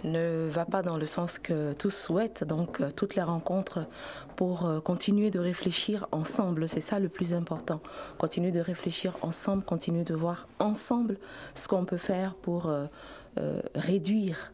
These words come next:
parce que cette menace-là, on ne peut pas l'annihiler, euh, d'un claquement de doigts. Donc réduire au maximum la menace terroriste et tout, tout les, toutes les autres menaces,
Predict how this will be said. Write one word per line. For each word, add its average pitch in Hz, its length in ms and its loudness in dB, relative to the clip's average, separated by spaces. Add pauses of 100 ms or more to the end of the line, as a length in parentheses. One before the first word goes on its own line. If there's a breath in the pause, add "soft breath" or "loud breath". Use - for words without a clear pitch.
(140)
parce - 160 -4
que 170 80 0
cette 180 240 0
menace-là, 170 580 0
on 160 40 2
ne 156 60 0
peut - 120 -4
pas 180 140 -2
l'annihiler, 165 720 2 (420 loud breath)
euh, 156 240 2
d'un 160 160 0
claquement 175 400 0
de 170 100 2
doigts. 170 260 0 (360 loud breath)
Donc 165 180 0
réduire 185 560 2
au 185 40 2
maximum 175 540 2
la 175 100 2
menace 160 360 2
terroriste 160 500 -2
et 151 80 0
tout, - 180 -4 (140)
tout 214 120 0
les, 190 120 0
toutes 214 260 -2
les 165 140 2
autres 175 180 0
menaces, 180 400 0